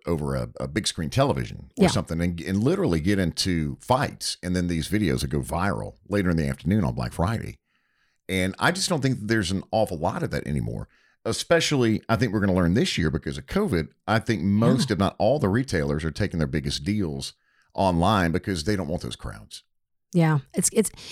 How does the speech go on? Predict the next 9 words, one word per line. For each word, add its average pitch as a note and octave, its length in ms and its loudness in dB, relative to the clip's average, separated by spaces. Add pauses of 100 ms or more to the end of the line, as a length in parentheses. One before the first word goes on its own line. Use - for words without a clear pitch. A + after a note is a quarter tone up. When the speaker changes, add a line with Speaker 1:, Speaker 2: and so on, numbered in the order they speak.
Speaker 2:
it's A#3 140 4
funny C#4 280 2
to - 100 2
think G3 240 2
about. D3 420 4 (300)
It's F#3+ 200 4
yet F#3+ 300 4
another E3 320 4
thing E3 480 2